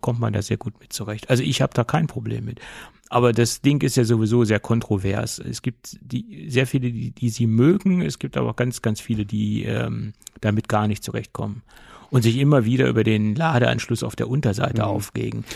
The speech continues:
Speaker 1: Ja,
Speaker 2: Ja.
Speaker 1: ja, okay.
Speaker 2: Das ist, das ist halt auch so ein Ding. Also ich bin ja, also wie,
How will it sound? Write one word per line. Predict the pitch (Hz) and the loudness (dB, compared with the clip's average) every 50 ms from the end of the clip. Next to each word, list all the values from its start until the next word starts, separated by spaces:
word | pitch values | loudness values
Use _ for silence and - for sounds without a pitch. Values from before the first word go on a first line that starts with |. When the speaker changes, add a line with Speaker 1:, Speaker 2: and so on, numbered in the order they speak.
| - - - - | -16 -14 -8 -4
Speaker 1:
Ja, | 104 101 110 | 0 4 4
Speaker 2:
Ja. | 107 107 110 110 107 | 6 6 6 4 4
Speaker 1:
ja, | 95 95 95 90 90 - - _ - - | 2 0 -2 -4 -6 -8 -14 _ -18 -16
okay. | - - - 101 107 117 120 - | -14 -12 -10 -10 -8 -8 -8 -2
Speaker 2:
Das | - 117 107 101 120 | 2 2 2 2 0
ist, | 117 104 - - - | -4 -4 -4 0 2
das | 117 120 117 - | 2 2 2 2
ist | - - | 0 2
halt | 123 113 - | 2 2 2
auch | - 110 110 | 0 -2 -2
so | - - 123 | -2 0 0
ein | 117 113 | 0 2
Ding. | 113 117 110 107 | 2 2 0 0
Also | 104 101 107 | 0 -2 -2
ich | 107 - - | -4 -4 -4
bin | - 120 127 | -2 0 2
ja, | 127 120 117 110 110 - - - _ _ _ _ | 4 4 4 2 0 -2 -6 -10 _ _ _ _
also | - 110 107 104 98 | 0 2 2 2 2
wie, | 110 107 113 - | 0 -2 -4 -6